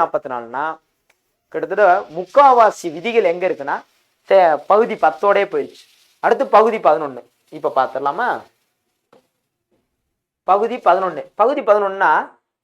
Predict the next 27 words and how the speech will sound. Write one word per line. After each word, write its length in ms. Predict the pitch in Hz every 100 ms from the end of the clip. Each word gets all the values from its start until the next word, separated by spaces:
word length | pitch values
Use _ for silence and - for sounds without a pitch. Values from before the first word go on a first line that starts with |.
| 190
பகு-, 200 | 220 226
பதினொன்னா 340 | 202 226 240 220
என்ன? 320 | 208 165 170
ஒண்ணு, 360 | 175 190 190 190 143
ஒண்ணு. 200 | 139 - _ _ _ _ _ - 156
அதான் 180 | 220
மத்திய 420 | 180 170 - 269 262
மாநில 380 | 180 175 190
உறவுகள். 680 | 208 160 202 170 151 147 117 _ _ _
இந்த 140 | - 131
பாருங்க, 280 | 113 107 _ _ _ _ _ _ _
மத்திய 420 | 160 175 254 247
அரசு 220 | 202 190
இருக்கும், 220 | 151 160
ஒன்றியம், 400 | 147 214 214 226
ஒன்றியம் 320 | 190 170 180
போட்டிருக்குல்ல, 560 | 160 151 127 147 190 139 _ _
மத்திய 340 | - 160 - 254
அரசு 220 | 220 202
இருக்கும், 240 | 180 262
மாநில 280 | 226 196 208
அரசுகள் 260 | 196 - 165
என்ன 200 | 156 233
உறவு, 580 | 180 196 285 269 - - _ _ _ _ -
அதான் 260 | 135 214 220
பதினொன்னு 520 | 165 202 175 170 175 -
உறவு. 440 | 147 165 165 135